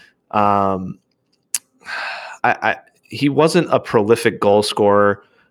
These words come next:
um, with the Rangers, but he was a productive player, but not a whole lot of people were expecting the return that the Rangers got from it. I went, I believe he went to Winnipeg for, um, a first round pick,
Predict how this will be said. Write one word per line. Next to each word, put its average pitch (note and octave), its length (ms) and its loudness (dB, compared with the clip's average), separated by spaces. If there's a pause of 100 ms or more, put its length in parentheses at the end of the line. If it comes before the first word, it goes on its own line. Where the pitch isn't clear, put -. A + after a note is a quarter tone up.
(100)
um, F#2+ 340 0
with G2+ 460 0
the G#2 160 -4
Rangers, G#2 640 0
but G2 160 0
he G#2+ 140 -2
was G#2+ 100 -4
a G#2 60 -4
productive A2+ 580 0
player, G2+ 500 2
but G2+ 200 -2
not G#2+ 180 2
a G2 40 2
whole A2 140 2
lot G2+ 160 4
of G2 80 -2
people G#2 360 0
were F#2 280 0 (280)
expecting - 640 0
the G2+ 100 2
return F#2+ 680 0 (100)
that G#2 280 0
the G#2+ 100 2
Rangers F#2+ 380 -2
got F#2 220 0
from F#2 140 0
it. - 20 2
I G2+ 80 4
went, G#2+ 200 2
I - 40 -2
believe B2 220 4
he B2+ 60 4
went A#2+ 140 2
to G#2 60 2
Winnipeg G#2 460 0
for, F#2 420 -2 (640)
um, F2 340 -2 (260)
a G2+ 60 -6
first A2 300 0
round G#2 160 0
pick, - 440 0